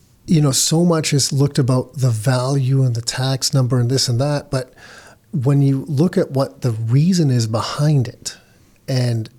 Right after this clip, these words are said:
you know, if you're able to find a way, and whether it's through this or something else, to properly support the community,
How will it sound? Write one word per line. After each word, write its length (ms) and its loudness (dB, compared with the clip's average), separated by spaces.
you 120 0
know, 220 -2
if 280 -2
you're 160 2
able 220 2
to 140 -2
find 540 -2
a 60 2
way, 320 -4
and 80 -2
whether 180 -2
it's 160 -6
through 120 0
this 200 0
or 40 -4
something 320 -2
else, 260 -4
to 180 0
properly 640 -2
support 460 -2
the 100 -4
community, 640 -2